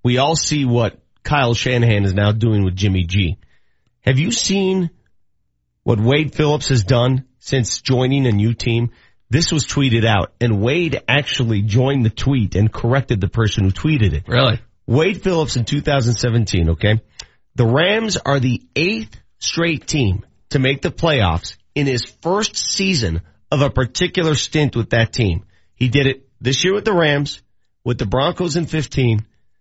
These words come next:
Speaker 1: Texans in two thousand eleven, Cowboys in two thousand seven, Chargers in oh four, Falcons in oh two,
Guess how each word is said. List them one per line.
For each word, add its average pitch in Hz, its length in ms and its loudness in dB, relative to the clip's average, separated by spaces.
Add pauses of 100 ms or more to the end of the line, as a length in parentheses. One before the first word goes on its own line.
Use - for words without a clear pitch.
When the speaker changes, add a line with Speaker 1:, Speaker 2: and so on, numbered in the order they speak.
(160)
Speaker 1:
Texans 180 540 -2 (240)
in 139 140 0
two 143 140 -2
thousand 139 340 2
eleven, 107 340 0
Cowboys 160 560 -2
in 147 100 0
two 139 140 -4
thousand 127 340 0
seven, 110 340 0 (300)
Chargers 165 600 -2
in 156 100 0
oh 139 100 0
four, 104 420 -2 (160)
Falcons 175 440 -2
in 160 80 0
oh 151 120 0
two, 123 400 -2